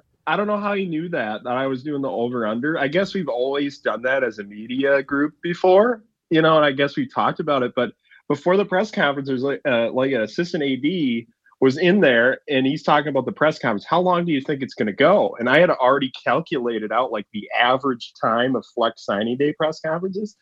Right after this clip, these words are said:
So I set the over-under and told him what it was, and then he left, and I think he might have said something to P J, like, "House has got a over-under on your press conference in here." So he comes walking in there and goes, "Get your timer out."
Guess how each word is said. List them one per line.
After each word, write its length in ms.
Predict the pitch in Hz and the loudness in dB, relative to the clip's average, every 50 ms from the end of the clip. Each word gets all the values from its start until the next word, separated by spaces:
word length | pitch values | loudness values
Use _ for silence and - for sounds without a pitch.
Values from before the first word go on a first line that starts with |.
| _ _ _ _ _ _ _ _ _ | _ _ _ _ _ _ _ _ _
So 100 | - 156 | 2 4
I 80 | 147 139 | 4 4
set 360 | 135 - - 170 185 185 - | 4 4 4 4 4 4 2
the 140 | 214 190 156 | 0 0 2
over-under 720 | 147 143 175 131 160 143 139 139 185 226 196 123 110 120 | 4 4 2 2 2 2 4 4 4 2 2 0 -2 -2
and 160 | 101 104 117 | -4 -6 -4
told 260 | - 160 165 170 185 | -2 0 2 2 2
him 80 | 196 190 | 0 0
what 160 | 147 143 139 | 0 0 0
it 100 | 123 104 | 0 0
was, 440 | 104 120 143 185 175 113 107 107 110 | 0 0 2 2 2 0 -2 -4 -8
and 120 | 143 123 127 | -6 -4 -4
then 100 | 127 123 123 | -4 -4 -4
he 140 | 196 240 220 | -4 -2 -2
left, 480 | 143 117 - 175 - 143 110 113 - - | 0 0 0 2 2 0 -2 -4 -6 -10
and 140 | - 131 127 | -8 -4 -2
I 100 | 131 131 | -2 -2
think 280 | 131 190 175 156 - _ - - | 0 -2 -4 -4 -4 _ -12 -6
he 180 | - 175 185 | -2 -2 0
might 240 | 185 175 165 147 139 | 2 2 2 4 2
have 80 | 123 - | 2 0
said 280 | - - 160 151 147 - | 0 0 0 0 0 0
something 340 | - 151 135 - - 127 | -2 -2 -2 0 -2 -4
to 80 | 120 107 - - | -4 -4 -6 -4
P 220 | 165 165 180 175 | -4 -2 -2 -2
J, 240 | 131 135 131 120 113 | 0 0 0 2 2
like, 240 | 113 110 107 104 - | 2 0 0 -2 0
"House 280 | - 151 151 156 151 - | 2 2 4 4 2 -2
has 140 | 139 120 - | -8 -10 -4
got 220 | - 131 123 123 113 | -2 0 0 2 2
a 200 | 104 101 101 - _ _ _ _ _ - - - | 0 0 -2 -4 _ _ _ _ _ -14 -4 2
over-under 720 | 156 156 160 143 147 139 127 - 131 147 185 175 139 120 113 | 4 4 4 4 4 0 0 2 0 0 2 2 2 2 0
on 140 | 110 113 117 | 0 0 -2
your 100 | 117 110 | -2 -4
press 300 | - 135 131 117 - - | -2 0 0 0 0 -2
conference 540 | - 135 107 98 92 - 107 98 98 - | -4 -4 -4 -4 -4 -4 -6 -6 -6 -4
in 100 | 120 110 | -4 -4
here." 220 | 101 120 120 113 117 | -2 0 0 0 0
So 120 | - - | 0 0
he 140 | 117 123 147 | 0 0 0
comes 260 | - - 170 139 120 123 | 2 2 2 2 2 2
walking 500 | 113 110 113 120 135 151 151 - 151 147 | 2 4 6 6 6 4 2 0 -4 -2
in 140 | 147 147 143 | -2 0 0
there 260 | 127 117 117 117 117 | 0 0 0 0 0
and 100 | 113 117 | -2 -2
goes, 280 | 120 117 113 117 120 123 | -2 -2 -2 -4 -6 -4
"Get 200 | - 156 151 - | -2 -2 -2 -2
your 80 | 233 190 | -2 -4
timer 440 | - 214 202 185 175 165 147 139 131 | 0 2 2 2 2 2 0 0 0
out." 360 | 127 123 127 131 131 135 _ | 0 0 0 0 -2 -4 _